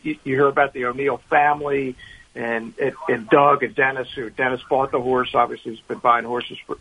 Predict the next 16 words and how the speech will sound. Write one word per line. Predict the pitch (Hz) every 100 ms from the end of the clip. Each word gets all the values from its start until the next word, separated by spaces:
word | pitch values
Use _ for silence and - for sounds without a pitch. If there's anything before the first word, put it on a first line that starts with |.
| -
uh, | 113 -
Doug. | 123 117 - - - - -
And |
that's | 139 147
in | 143
Dana's | 139 147 147 135 -
story | 160 139 135 131
a-, | 127 143 143
and | 147 151
in | 143 131
Jay's | 147 143 143
story, | - 147 131 123
too. | - 143 131
So, | 123 123
yeah, | 120 135 143
it's, | 139